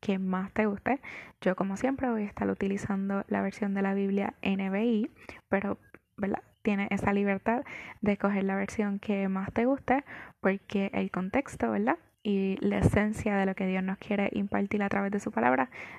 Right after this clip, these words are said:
debe de estar ahí. Así que, nada,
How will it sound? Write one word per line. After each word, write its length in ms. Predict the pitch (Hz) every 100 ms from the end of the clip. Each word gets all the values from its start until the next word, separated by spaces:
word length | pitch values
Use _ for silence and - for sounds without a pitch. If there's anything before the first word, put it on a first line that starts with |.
| -
debe 200 | - 190
de 60 | 196
estar 240 | - -
ahí. 180 | - - - - - _ _ - - -
Así 240 | 202 208
que, 500 | - 202 196 - - -
nada, 260 | 202 202